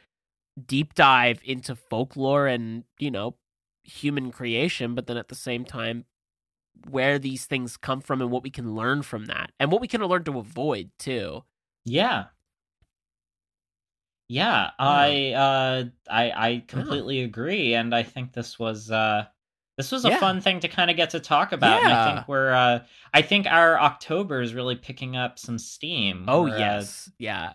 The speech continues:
Speaker 2: and, uh, it's only gonna get spookier.
Speaker 1: Only gonna get spookier. Definitely got a lot more in store with that. Um,
Speaker 2: Mm-hmm.
Speaker 1: yeah, I'm glad we could be able to do this in our, we could finally use the castle on the hill that we've never really talked
Speaker 2: Oh,
Speaker 1: about,
Speaker 2: yeah.
Speaker 1: um, even though
Speaker 2: I
Speaker 1: it's been
Speaker 2: know,
Speaker 1: there.
Speaker 2: yeah. I can't, I can't believe you just let that thing,
Speaker 1: I
Speaker 2: uh, you
Speaker 1: know.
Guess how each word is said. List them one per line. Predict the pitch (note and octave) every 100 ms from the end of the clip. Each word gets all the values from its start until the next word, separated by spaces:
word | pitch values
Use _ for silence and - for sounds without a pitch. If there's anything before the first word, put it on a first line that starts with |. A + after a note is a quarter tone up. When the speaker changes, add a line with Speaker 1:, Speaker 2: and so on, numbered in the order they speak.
| -
Speaker 2:
and, | A#2+ B2 B2+ B2
uh, | B2+ B2+
it's | B2 A#2+
only | B2+ C3+ C#3+
gonna | C#3 C#3 C3+
get | C3+
spookier. | - - D3 D3 D#2 -
Speaker 1:
Only | C#3+ D#3+ F3
gonna | F3 E3+
get | D3+ D3
spookier. | - D3 C3 C3+ C3 A#2+
Definitely | C3+ D3+ C#3
got | C3+
a | B2+
lot | A#2+ B2 C#3
more | B2+ A#2
in | B2 A#2
store | - - B2+ A#2+ G#2 -
with | G2 B2 C#3+ -
that. | B2+ A#2 A2+ A#2 _ - _ -
Um, | A#2+ B2+ B2+ B2+
Speaker 2:
Mm-hmm. | C3
Speaker 1:
yeah, | G3 D4+ E3
I'm | C#3 D3+
glad | D3+ D3+ D#3+ D3
we | D3 D#3+
could | D3 C#3 C#3 C#3 -
be | B2+
able | B2+ C#3
to | C#3
do | B2+ B2 C3
this | C#3 -
in | B2
our, | A#2 A2+
we | C#3+
could | C#3+
finally | - D#3+ D#3
use | C3 C#3+ C#3+
the | C3+
castle | C3 C3+ C#3
on | B2+ A#2+
the |
hill | A2 C#3 D#3
that | A#2+
we've | A2+ G#2+
never | G#2 A2
really | G#2+ G2+
talked | - G#2+ C3+
Speaker 2:
Oh, | G#3+
Speaker 1:
about, | D#3
Speaker 2:
yeah. | B2 - G#2 A2
Speaker 1:
um, | G2+
even | C3 C#3+
though |
Speaker 2:
I | E3
Speaker 1:
it's | F3
been | F#3+
Speaker 2:
know, | G#3+
Speaker 1:
there. | C#3
Speaker 2:
yeah. | E3 C#3+
I | A#2+
can't, | - F3+ F#3 -
I | C3+
can't | E3+ D#3
believe | E3 C#3
you | C3+
just | B2+ B2+ B2
let | C3 -
that | A#2 -
thing, | C3 B2 A#2
Speaker 1:
I | -
Speaker 2:
uh, | A#2 A2
you |
Speaker 1:
know. | A#2 A2+